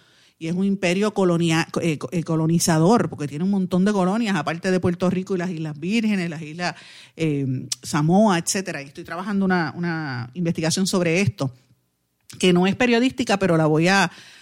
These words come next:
es para un, algo que voy a redactar y, y, y se la voy a dar a conocer tan pronto la termine. Así que no he po-, no he tenido la oportunidad de leer el,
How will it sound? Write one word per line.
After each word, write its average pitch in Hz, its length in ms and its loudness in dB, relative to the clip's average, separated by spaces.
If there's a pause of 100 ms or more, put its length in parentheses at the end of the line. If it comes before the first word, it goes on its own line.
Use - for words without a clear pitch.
(160)
es 170 160 -4
para 190 280 4
un, 190 140 0
algo 202 220 2
que 196 60 -2
voy 196 140 2
a 196 60 4
redactar 196 460 2
y, 180 160 0
y, 156 420 -4
y 185 40 -4
se 170 160 -2
la 160 100 0
voy 156 160 2
a 170 80 6
dar 196 160 4
a 196 80 2
conocer 196 340 2
tan 185 240 0
pronto 175 280 2
la 175 100 4
termine. 170 480 0 (440)
Así 180 200 -2
que 208 140 2
no 196 100 4
he 202 60 2
po-, 233 140 4
no 202 160 2
he - 20 2
tenido 220 240 2
la 226 80 4
oportunidad 208 440 0
de 202 120 2
leer 175 260 2
el, 208 180 -2